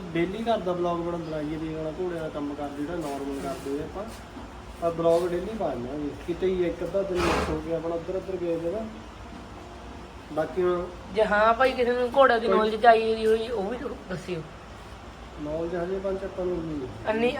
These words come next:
Speaker 2: ਅੰਨੀ ਵੀ ਨਹੀਂ ਹੈਗੀ, ਜੇ ਮਾੜਾ ਮੋਟਾ
Speaker 1: ਅਭੀ
Speaker 2: ਪਤਾ
Speaker 1: ਤਾਂ ਬਸ ਪਾਰਟੀ
Speaker 2: ਪਤਾ
Speaker 1: ਸ਼ੁਰੂ ਹੋਈ ਹੈ।
Speaker 2: ਅਭੀ ਤਾਂ ਪਾਰਟੀ ਸ਼ੁਰੂ ਹੋਈ ਹੈ।
Speaker 1: ਜਿੱਦਾਂ ਦਸ ਬਾਰਾਂ ਘੋੜੇ ਹੋਏ ਘਰ ਮੈਂ ਖੜੇ, ਫੇਰ ਪੂਰੀ ਨੌਲੇਜ ਹੈ।
Speaker 2: ਫਿਰ ਆਪਾਂ ਦੱਸਾਂਗੇ।
Speaker 1: ਘੋੜਿਆਂ ਦੀ ਤਾਂ ਯਾਰ ਜਿੰਨੀ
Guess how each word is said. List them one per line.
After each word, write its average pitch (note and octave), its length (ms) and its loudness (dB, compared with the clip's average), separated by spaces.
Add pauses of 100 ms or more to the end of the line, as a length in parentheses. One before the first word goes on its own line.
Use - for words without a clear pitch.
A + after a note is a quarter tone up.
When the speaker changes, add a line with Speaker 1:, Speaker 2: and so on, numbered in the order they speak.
Speaker 2:
ਅੰਨੀ A#3+ 220 6
ਵੀ C4 100 -4
ਨਹੀਂ C4 140 2
ਹੈਗੀ, A#3+ 240 0
ਜੇ B3+ 180 0
ਮਾੜਾ A3 260 8
ਮੋਟਾ A3 240 2
Speaker 1:
ਅਭੀ - 80 6
Speaker 2:
ਪਤਾ G#3+ 160 8
Speaker 1:
ਤਾਂ F#3+ 140 2
ਬਸ F#3+ 100 0 (120)
ਪਾਰਟੀ F3+ 260 0
Speaker 2:
ਪਤਾ G#3 120 0
Speaker 1:
ਸ਼ੁਰੂ F3+ 220 4
ਹੋਈ B2+ 240 2
ਹੈ। B2 40 -6 (540)
Speaker 2:
ਅਭੀ A3 100 -4
ਤਾਂ A3+ 120 4
ਪਾਰਟੀ A3+ 340 6
ਸ਼ੁਰੂ A3+ 240 -4
ਹੋਈ F#3+ 300 -6
ਹੈ। F3 120 -2
Speaker 1:
ਜਿੱਦਾਂ D#3+ 360 0
ਦਸ D#3+ 60 -6
ਬਾਰਾਂ E3 220 -2
ਘੋੜੇ F3+ 420 -2
ਹੋਏ D3+ 220 2
ਘਰ F#3 180 -6
ਮੈਂ D#3+ 140 -6
ਖੜੇ, D#3 260 -8 (220)
ਫੇਰ D#3+ 140 -4
ਪੂਰੀ D#3+ 240 -8
ਨੌਲੇਜ D3+ 400 -4
ਹੈ। C3 60 -4
Speaker 2:
ਫਿਰ A3+ 140 4
ਆਪਾਂ B3 180 2
ਦੱਸਾਂਗੇ। G#3 440 0 (160)
Speaker 1:
ਘੋੜਿਆਂ G#3 300 2
ਦੀ G3 60 0
ਤਾਂ G3+ 140 2
ਯਾਰ G3+ 120 4
ਜਿੰਨੀ F#3+ 280 2